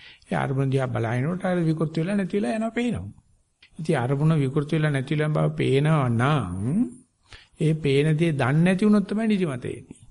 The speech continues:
ඒ පේන දේ දන්නේ නැති වුණොත් තමයි නීරස වෙන්නේ. ඒ පේන දේ දන්නේ නැති වුණොත් තමයි බය සැක පහළ වෙන්නේ. දැන් මේකේ ලස්සනට ලියනවා. මට හොඳට ආස්වාද ප්‍රසවාසයේ වෙනස නැති වෙලා ආස්වාද ප්‍රසවාසයේ තියෙන බව දැනෙලා ඒකත් නැති වෙලා යනවා. ඒක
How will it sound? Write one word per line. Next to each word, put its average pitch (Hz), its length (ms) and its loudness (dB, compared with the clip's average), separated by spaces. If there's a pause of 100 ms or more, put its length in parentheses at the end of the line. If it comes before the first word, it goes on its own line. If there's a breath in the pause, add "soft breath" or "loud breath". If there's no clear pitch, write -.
(160)
ඒ 147 160 0
පේන 147 240 2
දේ 156 160 0
දන්නේ 143 220 2
නැති 180 180 4
වුණොත් 208 180 2
තමයි 226 200 -2
නීරස 175 320 0
වෙන්නේ. 117 360 -8 (500 soft breath)
ඒ 147 120 4
පේන 147 180 2
දේ 151 160 2
දන්නේ 139 220 0
නැති 175 160 4
වුණොත් 202 220 2
තමයි 214 240 0
බය 175 220 0
සැක 156 260 2
පහළ 113 240 -2
වෙන්නේ. 98 260 -10
දැන් 175 160 0
මේකේ 196 200 2
ලස්සනට 254 500 -2
ලියනවා. 143 420 0 (560)
මට 135 160 0
හොඳට 131 320 2
ආස්වාද 143 380 0
ප්‍රසවාසයේ 139 480 0
වෙනස 127 280 4
නැති 123 280 0
වෙලා 127 180 0
ආස්වාද 151 240 0
ප්‍රසවාසයේ 135 300 0
තියෙන 127 260 0
බව 135 180 0
දැනෙලා 135 340 0
ඒකත් 180 180 0
නැති 170 220 2
වෙලා 143 200 4
යනවා. 156 240 0
ඒක 226 140 2